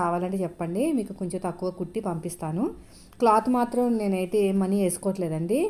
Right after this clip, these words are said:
టూ హండ్రెడ్ రూపీస్ మా ఇంటి దగ్గర మమతా కలెక్షన్స్ ఉంటుంది. టూ హండ్రెడ్ రూపీస్ మీటరు, చాలా బాగుంది క్వాలిటీ, దళసరిగా ఉంది, మనకి అవసరం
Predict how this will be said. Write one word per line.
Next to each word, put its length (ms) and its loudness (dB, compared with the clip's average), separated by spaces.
టూ 160 4
హండ్రెడ్ 260 2
రూపీస్ 300 0
మా 120 -2
ఇంటి 200 -4
దగ్గర 160 -4
మమతా 340 -4
కలెక్షన్స్ 440 -6
ఉంటుంది. 320 -4
టూ 160 4
హండ్రెడ్ 260 0
రూపీస్ 240 -4
మీటరు, 380 0
చాలా 280 6
బాగుంది 380 4
క్వాలిటీ, 320 0
దళసరిగా 520 0
ఉంది, 180 0
మనకి 300 0
అవసరం 280 2